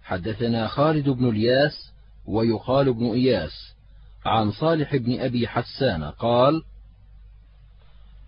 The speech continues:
سمعت سعيد بن المسيب يقول:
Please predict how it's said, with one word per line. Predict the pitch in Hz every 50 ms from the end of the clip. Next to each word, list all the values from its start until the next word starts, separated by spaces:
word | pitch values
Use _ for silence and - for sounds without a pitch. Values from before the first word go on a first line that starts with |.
| - - - - - - - - - - - - - - - - - -
سمعت | 131 120 123 117 110 107 -
سعيد | 135 120 - 139 139 135 175 196 190 156
بن | 160 147 131 127
المسيب | 127 123 117 113 113 110 101 - 165 160 151 117 101 87
يقول: | 95 98 107 113 - - 156 151 147 143 139 127 110 -